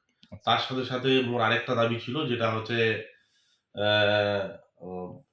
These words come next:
Speaker 2: আমার যে সিলেবাসগুলো আছে, পশ্চিমবঙ্গের সিলেবাস, সেই সিলেবাসের মধ্যে আমার যে মনীষীগুলো আছে, খালি চিলা রায় নহে,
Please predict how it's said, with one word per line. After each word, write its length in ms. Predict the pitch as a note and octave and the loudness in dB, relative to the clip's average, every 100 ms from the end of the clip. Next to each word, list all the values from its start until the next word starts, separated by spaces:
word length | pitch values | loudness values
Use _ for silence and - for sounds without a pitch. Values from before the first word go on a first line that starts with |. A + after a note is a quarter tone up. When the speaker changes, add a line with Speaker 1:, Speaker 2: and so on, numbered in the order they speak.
| _ _ - | _ _ -2
Speaker 2:
আমার 300 | A2+ B2 A2 | 2 2 0
যে 400 | B2 B2+ B2 A#2+ | 0 4 4 2
সিলেবাসগুলো 640 | - C3+ C#3+ C#3 A#2+ A#2 | 2 4 6 4 2 2
আছে, 300 | G#2 G#2 - C#3 | 4 2 -2 -6
পশ্চিমবঙ্গের 500 | A2+ - B2 A#2+ A#2+ | -8 -6 -2 0 -2
সিলেবাস, 480 | A#2+ C3+ C3 B2+ D3 - - _ _ _ | -4 0 4 4 2 -2 -14 _ _ _
সেই 100 | A#2+ | -6
সিলেবাসের 580 | A#2 A#2+ A#2+ B2+ A#2+ B2+ | -6 -2 2 2 2 -2
মধ্যে 640 | A#2+ A#2+ G#2+ C3 C3 - - - - _ - | -2 -4 2 6 6 4 -6 -20 -20 _ -6
আমার 260 | G#2+ B2 | 2 2
যে 100 | A#2 | 2
মনীষীগুলো 600 | B2+ B2 D3+ D3 D3 A#2 | 0 0 0 0 0 0
আছে, 300 | F#2+ F#2+ A#2+ | 0 0 -2
খালি 260 | C#3+ A#2+ A#2 | -4 -2 -2
চিলা 280 | - B2+ B2+ | -2 0 4
রায় 180 | B2 A#2 | 4 2
নহে, 320 | A2+ D#3 | 0 -2